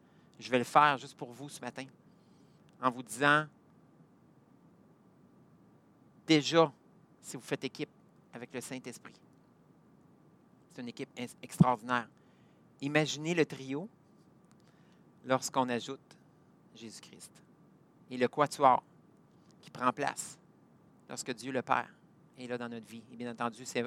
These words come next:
un peu sarcastique parce que si le Saint-Esprit est dans votre vie, Christ est là. On a passé par la croix,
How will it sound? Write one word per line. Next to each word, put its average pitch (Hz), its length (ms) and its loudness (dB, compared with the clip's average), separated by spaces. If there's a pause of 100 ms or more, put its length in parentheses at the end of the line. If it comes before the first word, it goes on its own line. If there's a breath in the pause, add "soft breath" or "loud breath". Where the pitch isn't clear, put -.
(120)
un 120 80 -10
peu 123 260 -6
sarcastique - 580 -4
parce - 180 -16
que 120 180 -6 (280 soft breath)
si - 140 -14
le 127 40 -12
Saint-Esprit 139 460 -6
est 139 40 -6
dans 131 100 0
votre 117 180 -6
vie, 135 160 -14
Christ - 360 -12
est 127 80 0
là. 123 140 -2 (920 soft breath)
On 131 60 -18
a 127 40 -12
passé 127 280 0
par 123 140 2
la 120 100 -2
croix, 139 280 -2